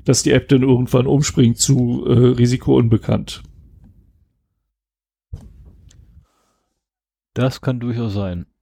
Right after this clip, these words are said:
Speaker 1: Ja.
Speaker 2: Aber <clears throat> ja,
Speaker 1: Und
Speaker 2: muss,
Speaker 1: ein,
Speaker 2: muss es
Speaker 1: ein
Speaker 2: ja
Speaker 1: Problem
Speaker 2: zwangsläufig, weil er, weil Risiko unbekannt ist ja, er hat nix.
Speaker 1: Ja, genau.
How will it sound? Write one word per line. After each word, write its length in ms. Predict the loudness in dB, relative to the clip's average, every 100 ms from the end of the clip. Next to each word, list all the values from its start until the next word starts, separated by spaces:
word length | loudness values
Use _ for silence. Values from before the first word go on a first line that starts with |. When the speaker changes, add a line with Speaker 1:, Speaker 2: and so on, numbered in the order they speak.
| _ _ _ _ _ _ 0
Speaker 1:
Ja. 80 | 2
Speaker 2:
Aber 180 | 2 -4 -18 _ _ _ _ -2
<clears throat> 60 | 2 2 0 -6 -2
ja, 100 | 0
Speaker 1:
Und 80 | 2
Speaker 2:
muss, 160 | 2
Speaker 1:
ein, 120 | 4 4
Speaker 2:
muss 160 | 4
es 60 | 4
Speaker 1:
ein 80 | 4
Speaker 2:
ja 60 |
Speaker 1:
Problem 220 | 4 4
Speaker 2:
zwangsläufig, 260 | 4 4 4
weil 120 | 4
er, 360 | 6 4 0 -2
weil 120 | 0
Risiko 340 | 0 -2 -4 -6
unbekannt 480 | -2 0 0 -2
ist 140 | -2 2
ja, 100 | 2
er 220 | 2 0
hat 180 | 0 -2
nix. 300 | -4 -4 -6 _ _ _ _ _ _ _ _ -2
Speaker 1:
Ja, 140 | -2 -2 -18 -4
genau. 380 | -2 0 -2